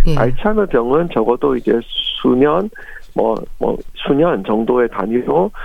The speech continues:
Speaker 2: 악화된다 이렇게 말씀드리는데
Speaker 1: 예.
Speaker 2: 혈관성 치매 같은 경우는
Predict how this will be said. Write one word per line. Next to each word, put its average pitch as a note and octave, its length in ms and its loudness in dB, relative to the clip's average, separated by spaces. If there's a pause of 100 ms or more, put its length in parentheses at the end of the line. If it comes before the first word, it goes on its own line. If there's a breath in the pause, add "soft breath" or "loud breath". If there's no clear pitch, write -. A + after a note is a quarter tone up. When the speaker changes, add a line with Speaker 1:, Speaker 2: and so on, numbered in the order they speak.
(140 loud breath)
Speaker 2:
악화된다 A2+ 520 -2
이렇게 A2 220 -2
말씀드리는데 A2 960 -2
Speaker 1:
예. C3 300 0
Speaker 2:
혈관성 G#3+ 320 0
치매 E3 240 0
같은 D#3 320 -2
경우는 C3+ 480 0